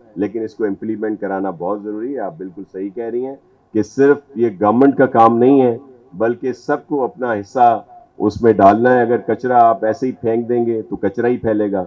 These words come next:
तो ये थोड़ा सा, अ, सबको अपना जो फ़र्ज़ है वो पूरा करना होगा। इस वक्त हम लोग बहुत मुश्किल हालात से गुज़र रहे हैं।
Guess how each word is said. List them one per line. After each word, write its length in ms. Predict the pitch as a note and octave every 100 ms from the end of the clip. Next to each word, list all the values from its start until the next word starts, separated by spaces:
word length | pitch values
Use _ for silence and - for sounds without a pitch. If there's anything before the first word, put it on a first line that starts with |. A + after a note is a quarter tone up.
| - _ _
तो 80 | G2+
ये 320 | G#2 B2 B2+
थोड़ा 340 | A#2+ A#2 A#2 A#2
सा, 480 | - A#2 A2 G2+ - _ -
अ, 80 | F2+
सबको 500 | - A2 - A2+ G2+
अपना 380 | G#2+ G#2+ G#2+ G#2+ _ _ _
जो 520 | E2 G2+ G#2 G2 F#2+ E2 -
फ़र्ज़ 300 | C#3+ D#3 B2+
है 220 | A2+ A2
वो 160 | F#2+ G2
पूरा 280 | G#2+ A#2
करना 300 | A2+ G#2+ A2+
होगा। 380 | C3 A#2 A2 A#2 - C3+
इस 160 | -
वक्त 280 | C#3+ D3 C#3+ A2
हम 180 | A2 B2
लोग 280 | C3 C3 F#2 E2+
बहुत 300 | A2 C3 A2
मुश्किल 380 | A2+ - C3+ A2+
हालात 400 | G#2+ A2 A#2 -
से 100 | A2
गुज़र 300 | G#2+ A2 A2
रहे 160 | A#2
हैं। 220 | G#2 -